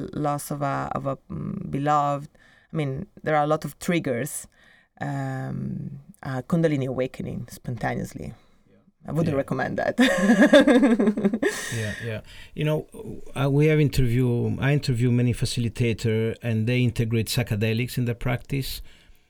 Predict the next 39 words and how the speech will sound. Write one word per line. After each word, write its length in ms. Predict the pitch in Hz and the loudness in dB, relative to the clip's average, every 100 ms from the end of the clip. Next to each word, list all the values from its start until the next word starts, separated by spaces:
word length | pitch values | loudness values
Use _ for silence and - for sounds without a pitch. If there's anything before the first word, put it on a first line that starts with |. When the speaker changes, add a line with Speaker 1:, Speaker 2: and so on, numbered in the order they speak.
| _ - | _ -6
Speaker 2:
in 180 | 117 107 | 0 4
Mexico 500 | 117 - - 113 127 | 4 4 0 0 2
or 240 | 117 110 | 2 2
in 100 | 110 | 2
place 380 | 101 123 117 101 | 0 0 0 0
where 120 | 110 | 0
it's 200 | 104 - | 0 -2
legal 500 | 127 123 117 113 107 | 0 0 2 2 2
or 140 | 104 98 | 0 0
in 100 | 95 | -2
Peru 360 | - 110 120 | -2 0 2
or, 520 | 120 117 104 98 95 101 - - - - | 2 2 0 0 -2 -4 -10 -20 -12 -2
um, 320 | 117 113 107 | 0 2 0
you 240 | - 160 185 | 2 4 6
haven't, 540 | 180 147 139 120 - | 6 4 4 2 0
you 200 | - 147 | 0 2
don't 180 | 143 151 | 2 4
integrate 500 | 131 - 110 113 98 | 2 2 0 2 0
psychedelics 580 | - 107 98 95 85 - | 0 -2 0 0 -2 -2
yet 520 | 98 80 - - - - _ | -4 -4 -8 -12 -12 -14 _
in 140 | 110 101 | -4 -2
your 120 | 92 | -2
practice. 880 | - 85 - - 60 - - - - - | -4 -6 -6 -8 -8 -8 -10 -12 -16 -4
Speaker 1:
No, 280 | 180 135 120 - | -2 -2 -4 -8
no. 140 | 151 | -4
Speaker 2:
No, 160 | 104 80 - | -2 -4 -6
not 260 | 110 98 | -6 -6
yet. 200 | - 76 - - - - - | -8 -10 -10 -12 -12 -10 -6
Because 340 | 135 165 131 | -2 0 0
there 120 | 160 | 2
is 140 | 160 143 | 2 2
one 200 | 190 196 | 0 0
thing 260 | - 196 147 | 0 0 2
that 200 | 139 - _ - | 0 -2 _ -4
I'm 160 | 123 | -2
fascinated, 960 | 113 - 139 - 127 110 107 110 107 98 | -2 0 0 0 2 2 2 0 -2 -2
you 80 | 127 | 0
know, 140 | 117 110 | 2 2
like, 280 | 107 101 | 2 -2